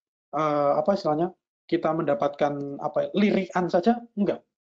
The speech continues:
Tapi begitu berjalannya waktu, semua proses yang kita jalani tadi itu ternyata bermakna, Pak. Ketika kita sharing dengan banyak pihak,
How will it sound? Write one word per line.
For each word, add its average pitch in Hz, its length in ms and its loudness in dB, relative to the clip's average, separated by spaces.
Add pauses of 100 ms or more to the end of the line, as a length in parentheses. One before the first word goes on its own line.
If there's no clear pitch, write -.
(200)
Tapi 214 320 2
begitu 151 720 -6 (240)
berjalannya 139 400 -2
waktu, 123 560 -2 (320)
semua 185 240 0
proses 214 320 -2
yang 160 80 0
kita 165 240 -2
jalani 135 320 -2
tadi 190 320 0 (400)
itu 202 160 -4
ternyata 185 320 -2
bermakna, 160 400 0
Pak. - 240 -4
Ketika 160 240 -4
kita 156 240 -2
sharing 165 240 0
dengan 143 240 -4
banyak 139 240 -2
pihak, 147 320 2